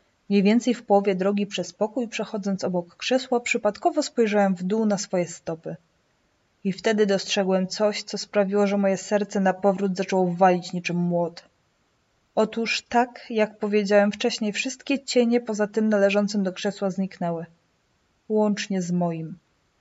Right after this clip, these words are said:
Nawet nie krzyknąłem, nie zdążyłem, ponieważ od razu puściłem się szaleńczym sprintem w kierunku drzwi opatrzonych cyfrą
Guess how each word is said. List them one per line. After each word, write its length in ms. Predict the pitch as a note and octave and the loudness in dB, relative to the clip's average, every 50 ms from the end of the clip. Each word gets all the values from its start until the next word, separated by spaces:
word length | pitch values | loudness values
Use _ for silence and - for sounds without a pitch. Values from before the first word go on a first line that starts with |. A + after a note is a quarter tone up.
| _ _ _ _ _ _ _ _ _ _ _ _ _ _ _ G#3+ | _ _ _ _ _ _ _ _ _ _ _ _ _ _ _ 2
Nawet 280 | A3 A3 A#3 A#3+ A#3+ | 4 4 4 2 2
nie 80 | C#4 C4+ | 0 0
krzyknąłem, 760 | - - D#4 - - A#3 G3+ F#3+ F#3+ F#3+ F#3+ G3 G3 G3+ G#3 | 0 -2 -4 0 2 4 4 4 4 2 2 0 0 0 2
nie 120 | A3 A#3 | 2 0
zdążyłem, 580 | A3+ G#3+ A3+ B3 B3+ C4 C4 D4+ C#4+ A#3 A3 G#3+ | 0 2 4 4 4 6 6 6 6 6 6 4
ponieważ 360 | A3 A3+ G#3+ A3 A3 A3 G#3 | 4 2 2 2 0 0 -2
od 100 | A#3 G#3+ | -2 0
razu 260 | A3+ B3 C4 B3+ C4+ | 2 2 2 2 0
puściłem 420 | C4 - B3 - - - B3 A#3 A3 | -2 -4 -8 -8 -4 -2 -2 -2 -2
się 120 | - - | -4 -2
szaleńczym 640 | - - - A#3 A3 A3 A3 A3 G#3+ - G#3+ G#3 G3+ | -2 0 2 4 4 4 4 4 2 2 0 -2 -2
sprintem 520 | - - - G#3 G#3 G3+ G3 G3 G3+ G3 | -4 -6 -2 0 0 0 2 0 0 -2
w 60 | - | -2
kierunku 360 | - G3+ F#3 F#3+ F#3+ F3+ - | -2 -2 0 0 -2 -2 -6
drzwi 280 | F3 E3 F#3 G3 B3+ C4+ | -6 -6 -4 0 4 4
opatrzonych 540 | B3+ A#3+ B3 G#3 G3+ - - G3+ F#3 F3+ - | 4 6 4 2 0 2 0 0 -2 -2 -4
cyfrą 380 | _ - F3+ - - F3 F3 | _ -8 -8 -4 -4 -4 -4